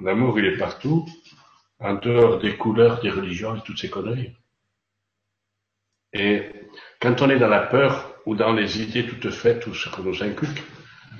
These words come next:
hein, par les images de télé aujourd'hui, euh, <clears throat> on va dire que, oui,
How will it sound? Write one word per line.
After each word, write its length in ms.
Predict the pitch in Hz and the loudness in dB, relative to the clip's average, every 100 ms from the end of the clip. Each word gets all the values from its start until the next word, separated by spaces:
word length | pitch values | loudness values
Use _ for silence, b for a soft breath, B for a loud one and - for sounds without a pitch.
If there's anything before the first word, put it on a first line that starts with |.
| B - 90 | B -10 -6
hein, 160 | 104 | -6
par 200 | - 87 | -4 -2
les 220 | 85 85 | 0 0
images 440 | 95 98 101 107 - | 0 0 0 -2 -4
de 80 | 85 - | -6 -6
télé 280 | 92 120 117 | 0 2 2
aujourd'hui, 600 | - 85 78 101 117 101 | 0 -6 -4 -2 2 2
euh, 320 | 82 78 80 - _ _ _ _ _ _ _ _ _ _ - | 2 -2 -6 -12 _ _ _ _ _ _ _ _ _ _ 0
<clears throat> 40 | |
on 400 | 156 135 110 90 87 | 2 4 0 -4 -6
va 60 | 92 | -2
dire 260 | 101 95 - | 0 0 -4
que, 360 | 87 82 85 - B B B _ B B B B B | -4 -4 -4 -8 B B B _ B B B B B
oui, 380 | 92 110 107 | 0 0 -2